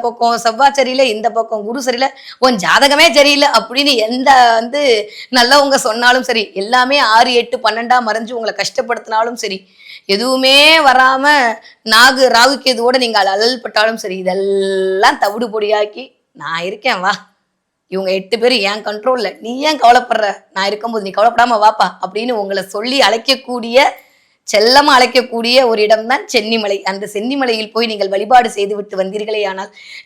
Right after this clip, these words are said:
நவகிரக தோஷத்திலிருந்து நிவர்த்தி பெறலாம், வாழ்வியலிலிருந்து விடுவி பெறலாம். இந்த கிரகங்கள் உங்களை இயக்கிக்கின்-, இயக்கிக் கொண்டிருக்கிற இந்த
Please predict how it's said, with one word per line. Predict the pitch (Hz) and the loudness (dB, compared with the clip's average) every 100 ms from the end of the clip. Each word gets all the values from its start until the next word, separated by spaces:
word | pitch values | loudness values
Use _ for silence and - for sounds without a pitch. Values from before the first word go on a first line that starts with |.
| 202 | 0
நவகிரக | 220 220 220 214 | 2 2 0 -2
தோஷத்திலிருந்து | 220 233 226 233 233 254 | -4 -4 -4 -2 -2 -2
நிவர்த்தி | 233 226 247 | -4 -6 -2
பெறலாம், | 247 240 247 247 - _ - 196 | 0 4 2 2 -8 _ -2 2
வாழ்வியலிலிருந்து | 208 233 226 233 240 262 254 | 2 2 -2 -2 -4 -4 -4
விடுவி | 247 247 247 | -2 -2 -2
பெறலாம். | 254 240 240 247 - - - - 226 | -2 2 2 0 -8 -20 -20 -6 -2
இந்த | 285 320 302 320 349 - 214 | 0 0 4 4 4 0 -2
கிரகங்கள் | 226 269 285 311 302 240 | 2 2 2 0 0 -4
உங்களை | 233 226 202 | -2 -2 0
இயக்கிக்கின்-, | 254 254 262 254 247 247 202 | 0 -2 -6 -4 -6 -8 -2
இயக்கிக் | 254 277 285 - | -2 0 -4 0
கொண்டிருக்கிற | 254 254 247 - 285 285 233 | 0 2 -2 2 2 2 -2
இந்த | 214 | -2